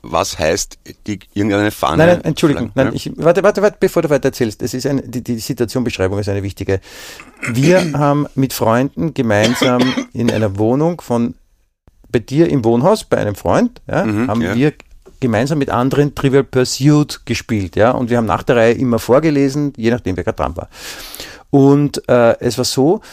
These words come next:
Speaker 2: dass wir beide mit Abstand in Führung lagen. Wir hatten nämlich beide schon, äh, alle Steinchen.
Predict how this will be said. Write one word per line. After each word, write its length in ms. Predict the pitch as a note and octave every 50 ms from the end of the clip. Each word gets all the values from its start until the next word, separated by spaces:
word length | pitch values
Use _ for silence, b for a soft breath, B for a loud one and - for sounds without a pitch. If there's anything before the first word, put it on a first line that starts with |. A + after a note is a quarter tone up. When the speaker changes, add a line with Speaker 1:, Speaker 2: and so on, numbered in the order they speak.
| B B
Speaker 2:
dass 240 | B C#3 A#2+ - C3
wir 220 | B2 C#3 G3+ - -
beide 440 | C3+ B2 A#2+ C3 C#3 D3+ E3 E3 -
mit 160 | B2+ C3+ -
Abstand 520 | - G#2+ - - - - - C3+ C#3+ D3 -
in 120 | - C3+
Führung 340 | - - D3 D#3 C#3+ C#3+ A#2+
lagen. 360 | F#2+ E2 D2+ D2+ D#2 C3 C#3
Wir 120 | C3 A2+
hatten 240 | G#2 A2 - - B2
nämlich 320 | A#2 A2+ A2+ A2+ - - -
beide 300 | A2+ A2+ A#2+ C#3 E3+ -
schon, 420 | - - B2+ B2+ C3+ D3 C#3+ B2
äh, 440 | - A#2+ A2+ A2+ A2 A2 A2+ A2+ G#2+ - -
alle 260 | A2+ A2+ A#2+ B2 D3
Steinchen. 600 | - - G#2 G2 G2 F2+ - - A2+ C#3+ G#3+ C4